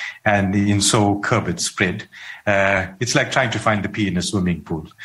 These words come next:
You don't have something to differentiate the water from the pee.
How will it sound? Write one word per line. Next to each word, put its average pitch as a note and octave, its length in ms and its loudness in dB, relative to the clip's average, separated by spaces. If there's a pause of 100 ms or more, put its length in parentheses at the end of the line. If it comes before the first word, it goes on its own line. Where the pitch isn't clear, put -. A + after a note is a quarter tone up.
(220)
You G#2+ 80 4
don't A#2 280 2
have A2 200 0
something G#2 480 0
to F2 300 0 (260)
differentiate A2+ 840 0
the G#2 60 0
water G2 320 -2
from F2+ 280 -4
the F2 80 -4
pee. E2+ 340 0